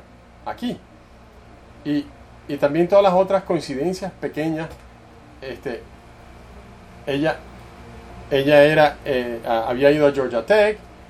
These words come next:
y que el, el, el equipo, ah, in-, de, de fútbol indonesio estaba entrenando aquí. Y toda esta serie de, de, de, de cosas, pum, pum, pum, que salieron,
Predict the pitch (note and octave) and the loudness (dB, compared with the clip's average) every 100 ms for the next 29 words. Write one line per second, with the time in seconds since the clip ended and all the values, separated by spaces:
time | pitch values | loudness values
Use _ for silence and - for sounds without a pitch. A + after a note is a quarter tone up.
0 | - - - C3 B2 B2 - C3+ B2 B2 | -20 -18 -14 -10 -10 -10 -8 -6 -6 -10
1 | C#3 B2+ B2 A#2+ - - C3 B2 A#2 - | -10 -8 -8 -10 -14 -10 -6 -6 -8 -8
2 | E3 E3 E3+ C#3+ - - B2 A2+ G#2+ - | -8 -2 0 0 -2 -8 -4 -4 -4 -8
3 | C3 B2+ - - B2+ B2 A2+ G#2+ G2 - | -8 -8 -18 -14 -10 -8 -6 -8 -12 -20
4 | - C3 A#2 A2 G#2+ - E3+ F3 D#3 C3+ | -20 -12 -8 -6 -8 -2 2 2 2 -2
5 | C3+ E3 E3+ D3+ D3+ C#3+ D3+ - B2+ B2 | -2 -4 -4 -2 2 4 4 0 -10 -8
6 | B2 C3+ D3 D3 G#3+ A3 F#3+ - - - | -8 -4 -4 -4 -8 -10 -14 -20 -20 -20
7 | - - - - - - - - - - | -20 -20 -20 -20 -20 -20 -20 -20 -20 -20
8 | - - - - - - - - - - | -20 -20 -20 -20 -20 -20 -20 -20 -20 -20
9 | - - - - - - - - - - | -20 -20 -20 -20 -20 -20 -20 -20 -20 -20
10 | - - - D3 D3 - F#3 A3 G3+ F3+ | -20 -20 -2 -2 -2 2 6 6 6 0
11 | - F#3 F#3+ E3+ C#3+ B2 C3+ - C#3 C3 | 0 0 2 2 0 -2 -8 -6 -10 -10
12 | - C3 F#3+ F#3 D3+ - F3 F#3 F3+ F3+ | -10 -8 -2 -2 -2 -4 -4 -2 -4 -8
13 | E3+ - C#3+ C3+ D3 E3+ F3+ | -8 -10 -4 -2 -2 -2 -4